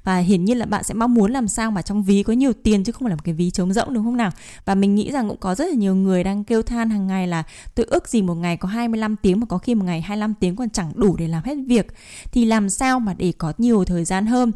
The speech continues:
Trong tập podcast ngày hôm nay mình sẽ chia sẻ với mọi người một số những cái tips để mà làm sao có thêm nhiều thời gian trong cái quỹ thời gian của bạn hơn. Nếu như đây là số đầu tiên mà bạn nghe trên The Blue Expat Podcast hoặc là cái số đầu tiên ở trong cái series về time management, về quản lý thời gian hiệu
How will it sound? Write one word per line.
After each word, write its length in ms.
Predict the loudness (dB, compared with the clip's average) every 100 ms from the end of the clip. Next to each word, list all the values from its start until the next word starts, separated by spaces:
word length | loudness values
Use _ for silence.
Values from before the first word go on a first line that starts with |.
| -4 -6
Trong 240 | -2 -2
tập 180 | -2 -2 -2
podcast 360 | -2 -2 -2
ngày 80 | -2
hôm 240 | -2 -2
nay 160 | 0 0
mình 180 | 2 0
sẽ 140 | -2
chia 220 | -2 0
sẻ 200 | 0 0
với 100 | -2
mọi 180 | -2 -2
người 220 | 0 0
một 140 | 0 -2
số 260 | 0 0
những 140 | 0 -4
cái 100 | -6
tips 300 | -4 -4 -4 -6
để 100 | -4
mà 140 | -2 -2
làm 220 | -4 -4
sao 220 | -2 -2
có 180 | -2 -2
thêm 300 | -2 0 2
nhiều 220 | 4 2
thời 220 | 0 -4
gian 300 | -2 -2 -2
trong 160 | -4 -6
cái 100 | -8
quỹ 280 | -4 -4 -4
thời 180 | -4 -6
gian 200 | -6 -8
của 100 | -8
bạn 200 | -8 -2
hơn. 240 | 0 0 -4 _ -2
Nếu 100 | 2
như 100 | 2
đây 140 | 2 0
là 80 |
số 140 | 0 2
đầu 140 | 2
tiên 360 | 2 2 2 4
mà 240 | 2 0
bạn 260 | -2 -2 0
nghe 200 | 0 -2 -4 -2
trên 220 | 0 2
The 100 | 0
Blue 160 | 2
Expat 260 | 0 0 -4
Podcast 480 | -4 -6 -4 -4 -4
hoặc 180 | -6 -2
là 120 | -2
cái 140 | -2 0
số 220 | 2 2
đầu 180 | 4 2
tiên 300 | 2 2 2
ở 80 | 0
trong 200 | -2 -2
cái 100 | -2
series 420 | 0 2 0 0
về 120 | -2
time 200 | -2 -2
management, 600 | -2 -2 -4 -2 0 0
về 60 | -2
quản 220 | -4 -4
lý 100 | -2
thời 120 | -2
gian 160 | -2 -2
hiệu 120 | -2